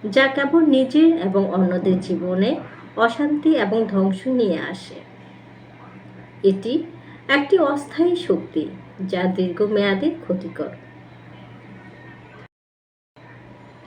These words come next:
কিছু উপদেশ, নৈতিক এবং আধ্যাত্মিক জীবনের গুরুত্ব এর উপরে।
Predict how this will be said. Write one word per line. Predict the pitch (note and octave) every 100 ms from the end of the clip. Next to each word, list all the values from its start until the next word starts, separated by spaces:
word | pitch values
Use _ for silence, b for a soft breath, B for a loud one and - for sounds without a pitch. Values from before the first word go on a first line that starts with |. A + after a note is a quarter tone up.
| - -
কিছু | - F#3+ - C#4 F#3
উপদেশ, | - - D2+ - - - - - - - - - - - - - - - - A3+
নৈতিক | B3 B3+ B3+ D4 D4 - - -
এবং | G#3+ G#3+ B3+ C4 - G3
আধ্যাত্মিক | G3 - F#3+ F#3 F#3
জীবনের | F#3 F3+ G#3+ C#4+
গুরুত্ব | - G#3 G#3 - C#4 D#4 - - -
এর | F3+ F3+
উপরে। | D3+ - -